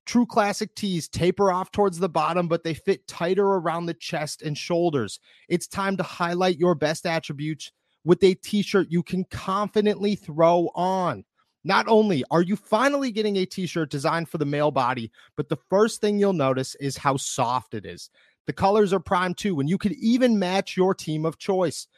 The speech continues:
True Classic doesn't just stop at tees. They are your one-stop shop for men's essentials. From polos and workout shirts with the same flattering fit to boxer briefs designed with the pouch to keep your bulge nice and comfortable,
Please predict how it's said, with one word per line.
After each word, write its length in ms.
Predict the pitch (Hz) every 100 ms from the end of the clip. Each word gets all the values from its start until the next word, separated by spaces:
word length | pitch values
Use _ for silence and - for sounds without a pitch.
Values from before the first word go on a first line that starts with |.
| _ _ _
True 180 | - 233
Classic 460 | - 202 190 190
doesn't 300 | - 175 185
just 220 | 165 170 -
stop 260 | 151 147
at 140 | 139 -
tees. 320 | 110 87 - _ _ -
They 120 | 175
are 180 | 170 170
your 240 | 170 180
one-stop 760 | 135 131 196 214 - 202 190 -
shop 380 | - 170 170
for 240 | - 175 175
men's 300 | 139 135 135
essentials. 560 | - 151 147 110 90 - _ _ -
From 180 | 185 -
polos 540 | - 190 196 185 180
and 140 | 170 165
workout 380 | 160 160 156 151
shirts 380 | - 151 147
with 100 | 135
the 80 | 123
same 380 | - - 165 185
flattering 500 | - 165 165 170 160
fit 300 | - 156 147 _ _ -
to 100 | 165
boxer 480 | 123 147 196 - 208
briefs 360 | 165 202 -
designed 460 | - 151 151 180 185
with 140 | 196
the 80 | 190
pouch 440 | - 170 165 160 -
to 100 | 147
keep 280 | 196 175
your 200 | 175 185
bulge 500 | 160 143 151 180 139
nice 380 | 120 117 143 -
and 100 | 180
comfortable, 580 | - 151 143 131 131